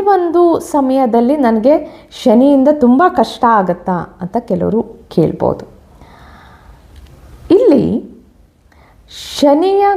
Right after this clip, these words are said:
ಗೋಚಾರ ಫಲ ಒಂದು ವೇಳೆ ಲಗ್ನದಲ್ಲಿ, ನಮ್ಮ ಲಗ್ನ ಕುಂಡಲಿಯಲ್ಲಿ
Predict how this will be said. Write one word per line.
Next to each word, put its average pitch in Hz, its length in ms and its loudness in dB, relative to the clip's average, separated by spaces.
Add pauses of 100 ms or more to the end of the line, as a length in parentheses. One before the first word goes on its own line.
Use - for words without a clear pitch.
(140)
ಗೋಚಾರ 294 760 2
ಫಲ 269 360 -2 (800)
ಒಂದು 370 400 4
ವೇಳೆ 302 420 4
ಲಗ್ನದಲ್ಲಿ, 220 1080 0 (180)
ನಮ್ಮ 208 200 0
ಲಗ್ನ 208 400 2 (160)
ಕುಂಡಲಿಯಲ್ಲಿ 180 680 0